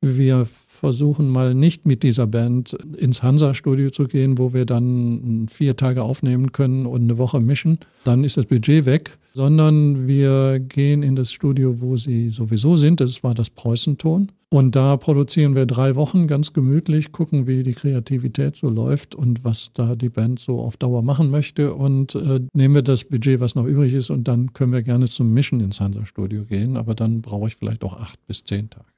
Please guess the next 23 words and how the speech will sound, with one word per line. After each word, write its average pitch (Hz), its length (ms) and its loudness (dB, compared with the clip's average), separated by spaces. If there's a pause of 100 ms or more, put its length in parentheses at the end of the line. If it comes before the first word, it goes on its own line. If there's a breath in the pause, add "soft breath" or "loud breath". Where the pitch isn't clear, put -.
(280)
Und, 123 540 2
äh, 127 240 2
das 135 300 -2
kam 147 260 2
dann 165 180 2
so 165 140 0
zusammen 160 500 2
und 165 320 -4
kam 151 300 -2
dann 156 260 -2
zustande. 110 540 -4
Also 95 220 -6
dann 104 280 -4
sind 120 200 -6
wir 120 60 -6
ins 107 120 -8
Preußenton. 156 800 -2 (100)
Ich - 180 -20
bin 127 240 -6
wieder 123 220 -4
mit 113 140 -2
meinen 113 240 0
Geräten 131 600 0